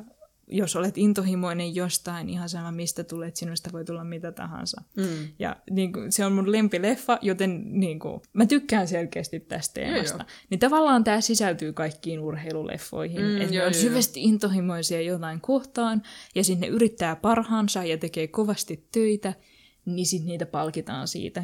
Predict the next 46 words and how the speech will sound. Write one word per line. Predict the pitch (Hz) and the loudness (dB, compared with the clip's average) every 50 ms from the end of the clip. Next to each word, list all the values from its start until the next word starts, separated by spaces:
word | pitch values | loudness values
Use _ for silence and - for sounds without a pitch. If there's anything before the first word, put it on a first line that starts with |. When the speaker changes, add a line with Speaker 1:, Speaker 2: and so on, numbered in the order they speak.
| 151 - | 0 2
Speaker 1:
Niin | 202 220 | 4 4
sit | 247 233 - | 4 2 0
se | 254 208 | 0 0
iskee | 233 240 233 - - 208 180 170 | 2 2 2 0 0 -2 -2 -2
muhun | 165 165 165 160 139 160 180 | -2 -4 -6 -4 -4 -2 0
lujaa, | 226 240 233 226 226 226 220 226 220 - _ _ - | 2 2 2 2 2 0 -2 -2 -6 -10 _ _ -2
ja | 190 208 | -2 0
sen | - 175 165 160 | 0 -2 -4 -4
takia | 170 160 160 165 160 160 - - - | -6 -6 -4 -4 -6 -6 -6 -8 -8
olen, | - 165 160 160 156 - - - | -8 -8 -8 -6 -8 -8 -8 -10
olen | - 170 170 165 170 196 220 208 | -10 -8 -8 -8 -8 -8 -8 -10
syvästi | - - 190 180 185 - - - 208 - - | -10 -10 -10 -8 -6 -6 -8 -8 -10 -12 -14
urheiluleffojen | - - - 196 214 202 202 202 220 - - 180 196 190 - - 202 185 185 185 | -12 -12 -12 -10 -10 -10 -10 -10 -8 -6 -2 0 0 0 0 0 -2 -2 0 -2
ja | 190 196 | 0 0
sarjojen | 190 190 185 190 196 196 190 196 202 202 - | 0 0 -2 -2 -4 -4 -2 -2 -4 -4 -2
ystävä. | 214 208 - - 208 208 - - - - - - - | -2 -2 -2 -2 -6 -8 -8 -8 -10 -12 -16 -12 -8
Speaker 2:
Hmm, | 381 381 359 311 220 185 | -6 -2 -2 0 0 0
Speaker 1:
Mm. | 190 | 0
Speaker 2:
joo. | 208 220 208 180 - - - - - | 0 0 0 -2 -4 -6 -12 -16 -4
Se | - 214 | -2 -2
on | 220 | 0
silleen | 233 247 233 220 220 208 - - - - - 202 | 0 0 0 0 0 0 -2 -8 -12 -12 -10 -4
kontrastiksi, | - 233 220 226 269 - 196 196 - 180 - - | -2 0 0 0 -2 -2 -4 -6 -6 -8 -8 -8
kun | 185 170 | -6 -4
mulla | 175 180 185 175 | -2 0 0 2
ei | 165 147 | 2 0
ole | - | 0
oikein | - 151 147 151 147 | -2 -4 -4 -4 -6
mitään | 147 156 151 - 165 175 226 | -4 -4 -2 2 2 2 2
suhdetta | - 226 226 233 208 - - - 247 - | 2 0 2 2 2 0 2 2 2 4
urheilumediaan | 226 262 269 - 240 226 202 214 233 196 202 202 220 220 233 - 254 294 - | 4 4 4 4 4 4 4 4 4 4 2 2 0 -2 0 0 0 4 6
<laughs> | 277 | 6
millään | 226 - 285 247 233 - 240 208 208 | 6 8 6 6 6 4 2 0 0
tavalla. | - - 220 262 262 262 269 269 302 - - - - - - - - - - - - - - - - - - | 0 -2 0 0 0 0 0 0 0 -2 -4 -10 -16 -10 -6 -4 -4 -4 -4 -6 -8 -8 -10 -12 -14 -4 -2
Et | 190 190 196 196 | 0 0 0 0
niinku, | 185 180 165 190 | -2 -4 -4 -8
kyllä | - - 262 277 330 | -4 -2 0 2 2
mä | 427 440 453 | 2 0 0
oon | 440 427 403 | 0 0 2
nähnyt. | 392 370 359 339 - - 262 208 180 190 - - _ | 2 0 0 -2 0 0 2 2 0 -2 -6 -8 _
Speaker 1:
Mut | 196 202 196 | 2 4 4
ne | 220 220 | 6 6
parhaimmat | - 302 311 302 311 302 254 226 185 | 6 4 6 6 6 6 6 6 6
on | 190 220 220 | 6 6 6
myös | 220 202 185 214 - - | 6 6 4 2 0 -2
anime-puolella. | 170 170 156 160 160 - 165 160 156 156 151 151 151 156 | -4 -4 -6 -6 -6 -6 -6 -4 -4 -6 -6 -6 -6 -8